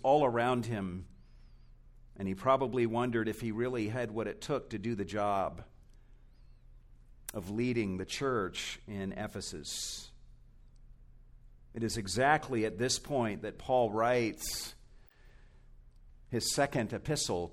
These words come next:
to Timothy. His first letter to Timothy focused on issues related to the orderly function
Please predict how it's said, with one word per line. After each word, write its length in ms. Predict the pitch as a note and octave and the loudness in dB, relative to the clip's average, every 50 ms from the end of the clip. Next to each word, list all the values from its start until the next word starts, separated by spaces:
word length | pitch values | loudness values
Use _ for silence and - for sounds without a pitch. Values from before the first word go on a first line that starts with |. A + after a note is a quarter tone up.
| - - | -6 -2
to 340 | - B2 A2+ G#2 G2 F#2+ F#2+ | 0 2 2 2 2 0 -2
Timothy. 720 | F#2+ G2 - C#3 C#3 C3 A#2+ A2+ - A2+ G2+ F#2 E2+ E2 E2 - - - - - - - - - - - - - - - - - - - - | -2 -4 -4 -2 0 0 0 -2 -2 -4 -4 -4 -4 -6 -8 -12 -16 -20 -20 -20 -20 -20 -20 -20 -20 -20 -20 -20 -20 -20 -20 -20 -18 -14 -4
His 200 | - A#2+ A2+ - | -2 -2 -2 2
first 320 | - D#3 F3 F3 - - - | 4 4 4 4 4 2 2
letter 260 | C#3+ C3 B2 A#2+ A#2 | 4 4 4 4 2
to 140 | G#2 A2 G#2 | 2 0 0
Timothy 480 | - C#3+ C#3+ C#3+ D3 C#3 - B2 A#2 | 0 0 0 0 0 0 2 0 0
focused 480 | A2 - B2+ B2 A#2+ A#2+ B2+ A2 - - | 2 2 2 2 2 2 0 -2 -2 0
on 120 | A#2+ A2 | 0 0
issues 680 | A2+ B2+ C3 - - - C3 B2 A#2 A#2 A2 - - - | 2 0 0 -2 0 0 2 4 4 2 2 0 -4 -2
related 480 | A#2+ A2 G#2 A2+ A#2 A#2+ A#2+ B2 A#2 - | -2 0 0 2 2 2 2 2 0 -2
to 160 | - B2 A2+ | -2 -2 -2
the 160 | G2 G#2+ G#2+ | 0 0 0
orderly 500 | - A#2+ A#2+ B2+ C3 C3+ B2 A#2 A2 G#2 | 0 0 0 2 2 2 2 2 2 0
function 760 | G#2 - B2+ B2+ B2+ - - - C3+ B2+ B2 B2 A#2 - | 0 0 0 0 0 -2 -2 0 0 0 2 0 0 -2